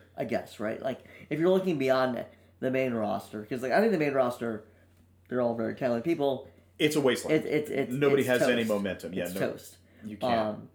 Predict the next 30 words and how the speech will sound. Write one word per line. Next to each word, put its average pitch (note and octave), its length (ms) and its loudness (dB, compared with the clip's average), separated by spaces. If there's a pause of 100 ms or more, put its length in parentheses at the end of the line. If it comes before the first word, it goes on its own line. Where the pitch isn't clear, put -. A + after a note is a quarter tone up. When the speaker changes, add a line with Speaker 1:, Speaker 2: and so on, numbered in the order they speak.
(400)
Speaker 2:
It, E3 320 2
I D3+ 40 2
mean, D3+ 280 0
it, C3+ 160 -4 (120)
a - 60 -10
perfect F#3+ 340 -2
example C#3+ 420 0
is G#2+ 100 -2
Big A#2 260 0
E, A#2 220 0
right? G#2+ 300 2
Who B2+ 140 0
Speaker 1:
Yeah. A#2 160 6 (240)
Speaker 2:
has C3+ 180 0
been C#3+ 180 2
there C#3 160 6
for C#3 140 2
a A#2+ 40 4
long B2+ 280 2
time. C3 240 -2
People A#2 200 -4
have A2+ 60 -4
been A2+ 120 -2
waiting B2 220 4
for C#3 120 -2
him B2 60 0
to A#2 60 -2
get A#2 140 4
his A#2+ 100 2
shot. A2+ 460 2